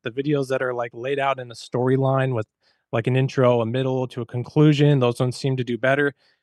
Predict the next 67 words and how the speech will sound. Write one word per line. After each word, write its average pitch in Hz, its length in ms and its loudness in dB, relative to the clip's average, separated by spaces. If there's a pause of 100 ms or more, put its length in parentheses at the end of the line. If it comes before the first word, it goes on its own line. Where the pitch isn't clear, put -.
(360)
It's, 139 180 -2
like, 139 140 0
constantly 156 520 4
working 131 440 0
to - 140 -8
get 123 220 -4
the, 113 440 0 (160)
the 123 180 -2
al-, 131 300 4
the 120 160 -2
retention 123 560 0
really 120 340 0
to, 117 320 -4 (360)
to 143 120 -6
be 131 140 2
good 139 220 6
on 135 140 4
the 120 80 2
videos 123 520 2
and 110 200 -6 (440)
just 143 180 -2
to 120 100 0
make 123 220 0
the 135 80 2
most 135 200 4
impactful, 131 520 -2
kind 165 160 -2
of 139 60 -4
like 123 100 -4
a 123 60 -6
story 120 460 -2
form 117 320 -4
video. 113 480 -4 (1200)
So - 140 2
yeah, 143 200 6
it's 147 120 -2
really 240 180 4
the 156 100 2
Lord 160 240 4
just 160 240 -2
led 151 160 2
me 139 100 0
to, 160 140 -4
I - 20 0
was 139 100 -2
like, 135 140 -2
"Okay, 160 260 -4
yeah, 156 100 -2
I'll 151 100 -4
just 147 260 -14
try 160 160 -4
to 156 60 -8
make 151 220 -8
videos 165 380 -6
and 131 140 -6
I'll 117 100 -8
make 127 180 -8
it 131 60 -8
on 127 100 -8
subjects 131 380 -8
I 135 60 0
like," 123 240 -2
which - 120 -10
is 117 60 -16
really 120 160 -4
about 113 220 0
faith. 120 360 -4